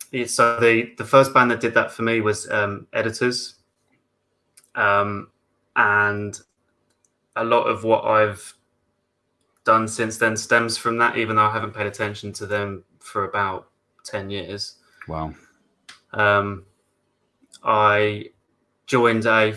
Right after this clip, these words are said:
Speaker 1: a, a fan forum. It was an official fan forum.
Speaker 2: Oh, cool.
Speaker 1: And, um, I met a bunch of people on there that sort of,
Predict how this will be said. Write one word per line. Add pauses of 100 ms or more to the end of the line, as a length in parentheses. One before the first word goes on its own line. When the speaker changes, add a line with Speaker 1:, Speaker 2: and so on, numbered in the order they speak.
(140)
Speaker 1:
a, (120)
a
fan
forum.
It
was
an
official
fan
forum. (480)
Speaker 2:
Oh,
cool. (340)
Speaker 1:
And,
um,
I
met
a
bunch
of
people
on
there
that
sort
of,